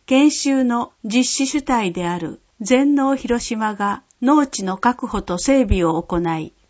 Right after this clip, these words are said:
ジェイエーが施設の建設を担う。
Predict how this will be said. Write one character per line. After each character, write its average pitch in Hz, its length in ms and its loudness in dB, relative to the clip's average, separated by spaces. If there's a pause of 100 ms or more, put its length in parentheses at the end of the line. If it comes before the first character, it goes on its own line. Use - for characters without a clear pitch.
(320)
ジ 220 160 2
ェ 247 40 8
イ 269 120 6
エ 269 200 4
ー 180 60 -4
が 170 260 -4 (240)
施 - 180 -6
設 269 300 -2
の 185 140 -4
建 220 240 -2
設 220 360 -4
を 202 100 -2
担 185 380 -4
う。 - 100 -12